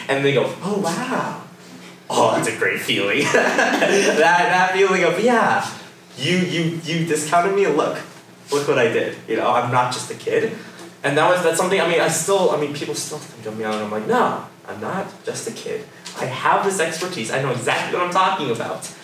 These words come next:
Um, and so that's just, you know, that's something that I have always had to fight. But that, it really helped 'cause I just, you know, I got, I had my niche.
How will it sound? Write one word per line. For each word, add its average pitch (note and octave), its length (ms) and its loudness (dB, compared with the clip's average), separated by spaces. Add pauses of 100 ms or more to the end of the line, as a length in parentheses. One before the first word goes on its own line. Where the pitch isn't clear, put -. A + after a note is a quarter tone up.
(380)
Um, B2 500 2 (100)
and B2+ 180 -2
so C#3+ 140 2
that's C#3+ 160 2
just, D3 160 -2
you C#3 60 -2
know, B2+ 100 4
that's B2+ 120 2
something C#3 340 0
that A#2 240 0 (760)
I - 140 2
have - 580 -2
always C3 240 2
had C#3 140 -2
to C3+ 60 -4
fight. A#2+ 320 0 (880)
But C3+ 280 2
that, C#3 320 4
it C3 160 2
really C#3 200 2
helped D3+ 260 2
'cause C3 120 -2
I B2 80 2
just, B2 300 -8
you A#2+ 80 -4
know, A#2+ 100 2 (100)
I A2+ 120 -2
got, A2+ 320 0
I - 40 -4
had A#2+ 200 -4
my B2 100 2
niche. C3+ 360 -2